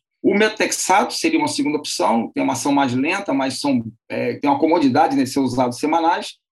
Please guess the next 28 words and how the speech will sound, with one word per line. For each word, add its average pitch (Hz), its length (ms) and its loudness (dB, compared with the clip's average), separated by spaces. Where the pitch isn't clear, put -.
são 180 100 0
mais 160 220 2
baratos 175 640 0
uma, 220 100 -2
uma 180 220 -2
relativa 165 420 0
segurança. 165 760 -4
E 226 180 -2
outros 240 440 2
menos 190 340 0
usados, 175 400 0
que - 100 -2
é - 20 4
o 143 60 2
mofetil, 147 480 0
micofelamina 156 920 -2
e 160 100 2
azatioprina, 165 960 2
né? 117 240 -2
São 143 180 0
menos 156 220 2
usados 156 480 0
e, - 60 -2
e 143 560 -2
um 151 80 -6
pouco 160 220 0
menos 156 240 0
eficazes. - 680 -6